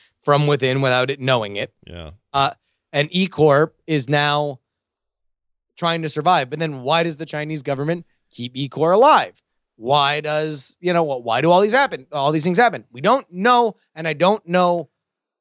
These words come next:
Speaker 1: how we're getting there.
Speaker 2: And you don't think that they're in cahoots with E Corp? I mean, that, that, that article notwithstanding, it, I'm trying to <clears throat> make a connection there, and I
Speaker 1: They
Speaker 2: can't.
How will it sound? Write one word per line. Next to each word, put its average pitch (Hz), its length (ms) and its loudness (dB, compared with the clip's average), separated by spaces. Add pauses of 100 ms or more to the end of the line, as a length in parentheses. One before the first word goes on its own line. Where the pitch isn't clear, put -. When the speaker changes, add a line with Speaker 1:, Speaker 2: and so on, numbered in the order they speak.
(120)
Speaker 1:
how 185 320 0
we're 170 200 0
getting 139 320 -6
there. 76 160 -20 (280)
Speaker 2:
And 123 140 -12
you 160 80 -6
don't 180 240 -2
think 151 220 -2
that 123 120 -16
they're 131 200 -2
in 117 80 -6
cahoots 110 440 -6
with 101 140 -12
E 107 100 -6
Corp? 95 320 -10 (1160)
I 107 60 -16
mean, 110 280 -6
that, 117 260 -6
that, 123 160 -8
that 143 140 2
article 151 320 4
notwithstanding, 117 800 0
it, 110 200 -8
I'm 131 160 -8
trying 139 380 -6 (120)
to - 180 -4
<clears throat> - 20 -
make 123 340 -2
a 101 60 -10
connection 113 380 -2
there, 95 120 -4
and 92 100 -6
I 87 40 -4
Speaker 1:
They - 100 -14
Speaker 2:
can't. 117 160 -2